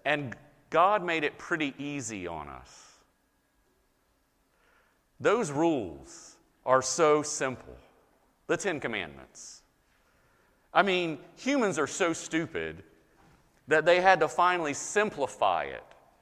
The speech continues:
Just don't use God's name in vain. I mean, how simple is that? Okay. Don't kill someone.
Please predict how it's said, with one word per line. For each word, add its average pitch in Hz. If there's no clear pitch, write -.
Just 262
don't 208
use 190
God's 165
name 151
in 127
vain. 135
I 165
mean, 190
how 262
simple 240
is 104
that? 78
Okay. 185
Don't 247
kill 247
someone. 92